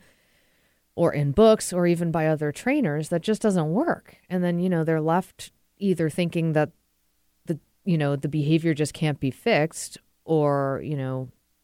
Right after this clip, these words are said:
you know, frustrated, or the dog ends up back at the rescue or shelter or whatever because the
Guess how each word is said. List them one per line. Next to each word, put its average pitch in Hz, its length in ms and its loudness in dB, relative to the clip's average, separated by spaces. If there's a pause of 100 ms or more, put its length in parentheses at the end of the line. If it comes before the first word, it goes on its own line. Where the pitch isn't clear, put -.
(100)
you 165 140 -4
know, 131 120 -4
frustrated, 180 680 2
or 156 100 2
the 135 120 -4
dog 135 260 0
ends 147 220 0
up 143 160 2
back 139 280 0
at 151 100 -4 (120)
the 139 80 -4
rescue 156 480 0
or 131 100 0
shelter 170 460 0
or 151 80 0
whatever 156 400 -2
because 139 360 -4
the 143 140 -4